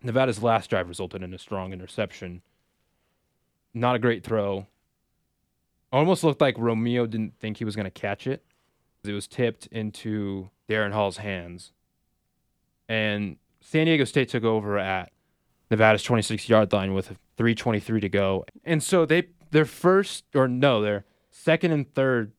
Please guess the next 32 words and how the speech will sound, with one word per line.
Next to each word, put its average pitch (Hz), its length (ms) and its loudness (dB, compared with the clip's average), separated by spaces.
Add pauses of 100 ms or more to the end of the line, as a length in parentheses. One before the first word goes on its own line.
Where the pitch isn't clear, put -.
first 117 400 -4
downs 110 400 0
of 98 480 -4 (360)
the 104 80 -8
second 113 300 -2
half 107 260 -4
came 110 220 -6
on 104 140 -2
that 98 140 -6
drive, 107 300 -2
and 104 120 -10
you 95 60 -6
just 107 220 -10
kinda, 110 180 -6
like, 98 200 -8
felt 104 480 -8 (680)
that, 101 300 0 (500)
like, 104 140 -4
"Oh 110 160 2
no, 95 320 -6 (880)
Nevada's 101 340 0
gonna 95 320 -4 (800)
ultimately 104 380 0
give 95 140 -2
up 95 100 -2
the 101 100 -4
lead 92 160 -4
and 92 80 -8
not 95 160 -6
have 92 120 -12
enough 90 180 -8
time 90 320 -10